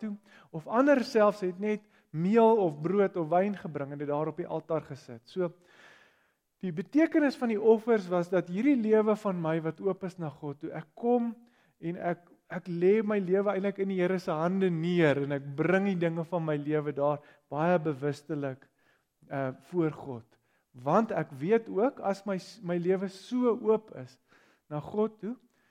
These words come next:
ehm, dan weet ek, ek kry eintlik alles van my lewe by God. Ek het dit nie self nie, so ek gee dit ook op, ek kom lê dit so op die altaar in die Here se teenwoordigheid.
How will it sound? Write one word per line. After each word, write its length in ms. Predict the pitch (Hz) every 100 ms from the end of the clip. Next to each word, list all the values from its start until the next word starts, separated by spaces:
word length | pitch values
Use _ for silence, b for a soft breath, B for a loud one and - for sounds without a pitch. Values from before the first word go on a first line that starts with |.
| _ _ -
ehm, 240 | 135 131 135 _ _ _
dan 140 | 143 139
weet 200 | 160 160
ek, 80 | 175
ek 140 | - - -
kry 280 | 202 185 185 -
eintlik 360 | 175 180 175 -
alles 280 | 165 165 -
van 100 | 160
my 100 | 156
lewe 320 | 143 151 151
by 180 | 156 156 160
God. 320 | - 226 120 _ _
Ek 140 | 143 151
het 80 | 165
dit 80 | 175
nie 120 | 202 180 - -
self 380 | 180 175 170 135
nie, 100 | 120
so 220 | - 143 b b b b
ek 200 | 151 151
gee 160 | - 185
dit 180 | 180 180
ook 240 | 160 175
op, 120 | 165
ek 80 | -
kom 160 | 180 165
lê 140 | 156 165
dit 180 | 175 175
so 200 | 180 151 B B B -
op 120 | 151
die 80 | 180
altaar 440 | 156 156 156 143
in 100 | 147
die 60 | 135
Here 140 | 135
se 160 | 135 139
teenwoordigheid. 800 | 147 127 127 135 131 - 113